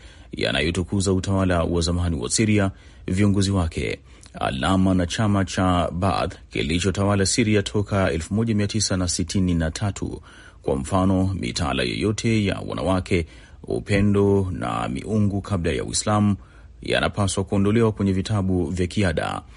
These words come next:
Zaidi ya hayo, wizara imeagiza kuondolewa kwa sura nzima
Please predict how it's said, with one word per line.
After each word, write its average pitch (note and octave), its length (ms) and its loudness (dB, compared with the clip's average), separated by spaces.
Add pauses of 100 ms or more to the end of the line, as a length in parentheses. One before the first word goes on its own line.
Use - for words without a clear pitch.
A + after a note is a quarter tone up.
(340)
Zaidi E2+ 380 0
ya F#2 80 2
hayo, A2 340 2
wizara F#2 480 0
imeagiza E2+ 560 -2
kuondolewa G#2 540 2
kwa F#2+ 140 -4
sura B2+ 280 0
nzima G2 440 0